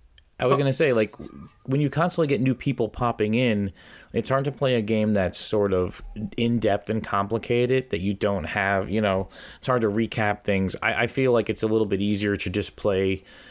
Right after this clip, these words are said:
Speaker 1: you know, I mean, I'm not talking marbles, but I'm talking, like, something simple that, you know,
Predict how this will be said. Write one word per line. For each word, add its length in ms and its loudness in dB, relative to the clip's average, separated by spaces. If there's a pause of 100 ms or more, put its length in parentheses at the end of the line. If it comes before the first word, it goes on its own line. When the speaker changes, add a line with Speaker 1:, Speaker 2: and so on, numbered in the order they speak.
(140)
Speaker 1:
you 120 -2
know, 160 2
I 80 0
mean, 280 0
I'm 100 -4
not 140 0
talking 280 -2
marbles, 500 2
but 140 -2
I'm 100 -2
talking, 300 -2
like, 160 0
something 480 0
simple 560 0
that, 280 0
you 120 0
know, 260 -2